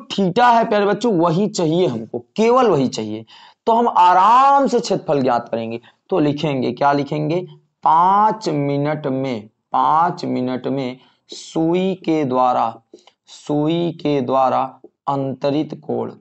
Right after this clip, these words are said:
कौन सा प्यारे बच्चों? अंतरित कोण। तो अंतरित कोण जिसे हम क्या कहते हैं? थीटा। चलिए ध्यान से देखिए,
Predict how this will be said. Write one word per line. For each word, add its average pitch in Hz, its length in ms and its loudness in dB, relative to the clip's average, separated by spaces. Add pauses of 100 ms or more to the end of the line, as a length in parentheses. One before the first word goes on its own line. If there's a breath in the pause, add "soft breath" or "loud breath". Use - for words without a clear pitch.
कौन 143 160 -4
सा 147 140 -6
प्यारे 143 200 -2
बच्चों? 151 340 -4 (520 loud breath)
अंतरित 135 840 -2 (260)
कोण। - 220 -18 (480 loud breath)
तो 185 80 0 (160)
अंतरित 160 800 0
कोण 165 300 -2
जिसे 151 260 -4
हम 156 200 -6
क्या 151 200 0
कहते 147 320 -8
हैं? 156 240 -8
थीटा। - 400 -10 (400 soft breath)
चलिए 127 220 0
ध्यान 113 280 -4
से 110 100 -16
देखिए, 120 260 -12